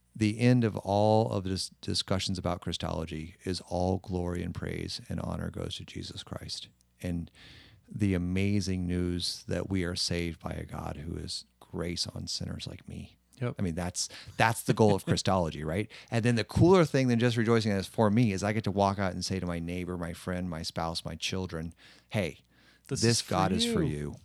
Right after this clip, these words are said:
Speaker 2: Yeah, this is for you.
Speaker 1: Yeah, that's the, really the goal in all this.
Speaker 2: And that's the crucial conversation. We'll see you guys next time.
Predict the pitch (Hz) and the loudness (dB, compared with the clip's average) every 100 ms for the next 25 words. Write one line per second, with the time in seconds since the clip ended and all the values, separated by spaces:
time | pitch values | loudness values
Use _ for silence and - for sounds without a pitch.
0 | _ 131 123 113 - 120 135 - 139 135 | _ -2 -2 -4 -10 -10 -10 -8 -6 -4
1 | 135 82 73 - _ - 131 131 104 92 | -2 -4 -6 -18 _ 2 4 4 0 0
2 | 85 80 82 78 82 82 87 92 - - | 0 -4 -8 -8 -10 -10 -12 -14 -14 -2
3 | 143 135 123 123 - 131 139 127 139 143 | 0 2 2 0 -4 -2 -2 -4 -6 -4
4 | 147 147 165 220 - 120 - _ _ _ | -4 -4 -4 -4 -4 -8 -10 _ _ _
5 | - - 123 110 113 - 127 127 135 139 | -20 -8 -6 -4 -4 -4 -2 0 0 0
6 | 151 196 - 151 | -4 -6 -6 -6